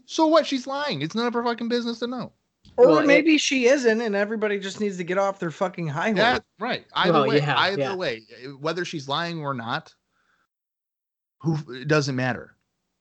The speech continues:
Speaker 1: That's her business. That's
Speaker 3: Well,
Speaker 1: their business.
Speaker 3: and if you notice, this is the only guy who said anything negative. So who knows? He probably just wants his
Speaker 2: Exactly.
Speaker 3: fucking name out. People are talking
Speaker 2: Exactly.
Speaker 3: about him now, so he's probably getting what he wants out of it because he's the one, uh,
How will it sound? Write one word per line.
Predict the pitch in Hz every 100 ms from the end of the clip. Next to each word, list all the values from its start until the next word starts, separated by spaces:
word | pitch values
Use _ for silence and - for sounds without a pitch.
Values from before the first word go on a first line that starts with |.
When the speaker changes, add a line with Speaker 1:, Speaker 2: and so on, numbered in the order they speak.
| _ _ -
Speaker 1:
That's | 147 147
her | - 156
business. | 139 135 120 87 - - _
That's | 127 170
Speaker 3:
Well, | 156
Speaker 1:
their | 151
business. | 147 117 - - - -
Speaker 3:
and | 170 185
if | 196
you |
notice, | 175 165 139 143
this | 180
is | 175
the | 139
only | 139 151
guy | 135 123 120
who | 117
said | 113 101
anything | 117 147 147 131
negative. | 113 110 110 -
So | 123 123 -
who | 147 160
knows? | 175 143
He | -
probably | 175 185 208
just | 190
wants | 180 170
his | 160
Speaker 2:
Exactly. | 147 156
Speaker 3:
fucking | 151 151 139 131
name | 131 135 131
out. | 131 - 143
People | - 160 170
are |
talking | 160 151 147
Speaker 2:
Exactly. |
Speaker 3:
about | 143 135
him | 143 147
now, | 147 147
so | 143
he's | 127
probably | - 160 165
getting | 156 -
what | 135
he | 120
wants | 110 104 101
out | 104 95
of | 101
it | 104 - _ _ -
because | - 131 113 - - _ _ _ _ -
he's | 135 135 143
the | 127
one, | 113 139 147 143 143
uh, | 131 117 113 101